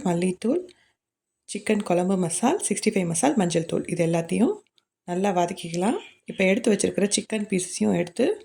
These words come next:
இது கூட சேர்த்துட்டு நல்லா வதக்கி எடுத்துடலாம். இதுவும் நல்லா வதங்கினதுக்கப்புறமா ஒரு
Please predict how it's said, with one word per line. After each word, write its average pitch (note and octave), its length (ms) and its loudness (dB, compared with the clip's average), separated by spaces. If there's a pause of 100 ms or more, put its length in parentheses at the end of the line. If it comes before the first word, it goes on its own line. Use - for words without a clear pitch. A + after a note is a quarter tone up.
(420)
இது F#3+ 180 -2
கூட G3+ 180 2
சேர்த்துட்டு F#3 380 2 (320)
நல்லா F#3+ 260 2
வதக்கி E3+ 300 -4
எடுத்துடலாம். E3+ 560 2 (1500)
இதுவும் A3 300 2
நல்லா G3 160 2 (120)
வதங்கினதுக்கப்புறமா F#3+ 840 0 (1400)
ஒரு A3 100 2